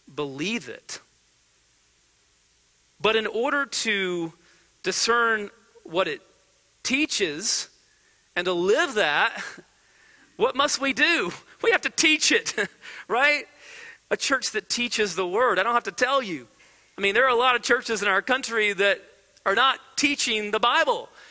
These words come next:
And in some cases, you can understand it because, you know, they're more liberal theologically or whatever, and so they don't necessarily,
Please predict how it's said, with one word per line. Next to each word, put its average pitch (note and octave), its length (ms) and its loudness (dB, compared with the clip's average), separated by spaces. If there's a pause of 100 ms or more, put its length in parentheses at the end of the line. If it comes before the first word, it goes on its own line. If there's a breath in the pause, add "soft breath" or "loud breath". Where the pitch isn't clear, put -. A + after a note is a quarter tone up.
(260 loud breath)
And A#3+ 100 4
in A#3+ 60 0
some D#4 240 2
cases, B3+ 600 0
you A3 120 -2
can A3+ 140 2
understand A3+ 580 2
it A3 160 2
because, G3+ 480 0
you A#3 100 0
know, G#3 160 2
they're G#3 140 -2
more G#3 240 0
liberal G#3 320 0
theologically G3+ 640 2
or F#3+ 120 2
whatever, F3 440 2
and G#3 100 -2
so G3+ 140 -2
they G3 140 4
don't G3+ 200 -2
necessarily, G3 720 0